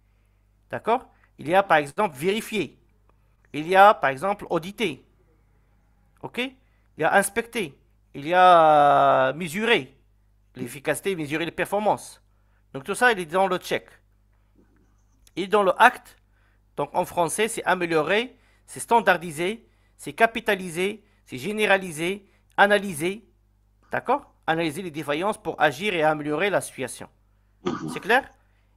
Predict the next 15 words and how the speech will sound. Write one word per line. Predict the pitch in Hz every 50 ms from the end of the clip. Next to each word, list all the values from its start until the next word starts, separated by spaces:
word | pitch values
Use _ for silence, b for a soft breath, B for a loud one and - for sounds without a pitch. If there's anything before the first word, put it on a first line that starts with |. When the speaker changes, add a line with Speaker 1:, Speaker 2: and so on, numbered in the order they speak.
| _
Speaker 2:
Oui, | - 185
Speaker 1:
Et | 175
lorsqu'on | 180 185 - - 262 262
Speaker 2:
c'est | 233 233
Speaker 1:
agit, | 226 175 190 233 226
par | - 190 170
exemple, | 170 170 190 180 175
lorsqu'on | 196 - - 196
agit | 185 180 165 147 190 202 185 160 - _ _ _ _ _ _ _ _
sur, | _ - - - - 202 196 180 165 - -
et | 156 175
on, | 175 175 175 160 170 175
on, | 170
et | - 175 175
on, | 170 170 170 165 156 -